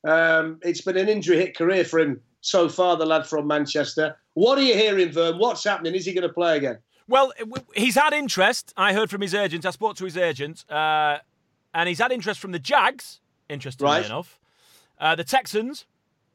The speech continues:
Speaker 2: the Bills, and the Dolphins. So there's
Speaker 1: Okay.
Speaker 2: a lot of inquiries. I think by the end of the season, he'll definitely, well, by the end of the next couple of weeks, I think he'll be on a team. But also, uh, most importantly,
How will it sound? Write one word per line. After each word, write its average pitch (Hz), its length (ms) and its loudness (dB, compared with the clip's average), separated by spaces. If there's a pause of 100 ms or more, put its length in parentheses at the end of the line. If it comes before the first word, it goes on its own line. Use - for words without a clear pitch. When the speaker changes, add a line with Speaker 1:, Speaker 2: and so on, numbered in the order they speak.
(340)
Speaker 2:
the 147 80 -12
Bills, 240 540 0 (440)
and 175 140 -4
the 175 60 -2
Dolphins. 135 1160 -4 (480)
So 185 200 -4
there's 226 180 2
Speaker 1:
Okay. 202 100 0
Speaker 2:
a - 40 6
lot 240 120 2
of 226 60 -4
inquiries. 214 840 -2
I 170 120 -6
think 202 440 -12
by 202 160 0
the 202 80 -2
end 240 120 -6
of 214 40 -10
the 214 60 -12
season, 196 300 -12
he'll 180 100 -8
definitely, 180 580 -10
well, 160 180 -2
by 143 280 0
the 147 140 -4
end 156 100 -6
of 135 80 -10
the 143 60 -8
next 147 160 -8
couple 127 180 -12
of 131 60 -8
weeks, 165 180 -8
I 120 40 -14
think 127 180 -16
he'll 123 100 -12
be 127 140 -12
on 120 100 -10
a 104 60 -12
team. 120 340 -10 (300)
But 185 100 -2
also, 202 480 4
uh, 175 140 0
most 214 260 0
importantly, 175 460 -4